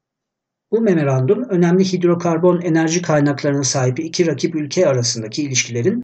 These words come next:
anlaşmazlık ve rekabetten işbirliğine dönüşmesine işaret etmesi açısından önemli.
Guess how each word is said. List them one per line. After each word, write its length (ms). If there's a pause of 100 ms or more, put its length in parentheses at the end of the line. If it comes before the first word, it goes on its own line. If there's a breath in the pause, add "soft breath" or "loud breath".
(120)
anlaşmazlık 800
ve 120
rekabetten 920
işbirliğine 580
dönüşmesine 560
işaret 400
etmesi 380
açısından 460
önemli. 420